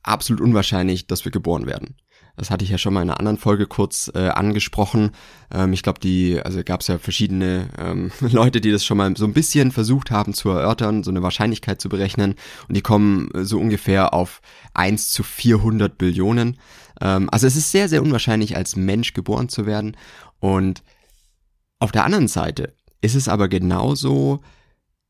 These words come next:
der Tod, der dem Ganzen dann aber den Sinn davon gibt.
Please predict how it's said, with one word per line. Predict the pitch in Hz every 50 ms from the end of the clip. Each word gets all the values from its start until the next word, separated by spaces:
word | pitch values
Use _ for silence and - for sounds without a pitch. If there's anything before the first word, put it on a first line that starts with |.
| _ -
der | 101 92 - -
Tod, | - - 110 110 120 160 196 202 - - - - _ -
der | 110 104
dem | 101 104 107 95 - _
Ganzen | - 92 87 117 156 180 - - 160 127
dann | 113 117 117
aber | - 107 107 104
den | 101 98 98 101
Sinn | - - - 151 160 147 107 85
davon | 90 - - - - -
gibt. | - - - _ _ -